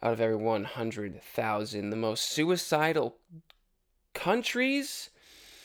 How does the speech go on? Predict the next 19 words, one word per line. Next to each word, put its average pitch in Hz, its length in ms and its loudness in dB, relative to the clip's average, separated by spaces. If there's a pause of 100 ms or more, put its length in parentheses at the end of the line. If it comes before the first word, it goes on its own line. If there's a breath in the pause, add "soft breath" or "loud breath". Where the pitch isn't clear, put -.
(1400 loud breath)
I 139 120 4
can't 180 320 0
say 202 360 2
them. 120 300 0 (100)
Uh, 127 280 6 (760 loud breath)
<laughs> - 680 -20
like, - 140 -10 (320)
G-, - 140 -10 (960)
G-, - 460 0
Guy, 131 260 2
how 139 160 -2
do 127 60 0
you 113 60 -4
s-, - 140 -6 (100)
jeez. - 300 -10 (220)
Guyana? 143 760 2
Guyana? 147 460 2 (920)
L-, 120 180 -6
Lesotho? 151 800 -2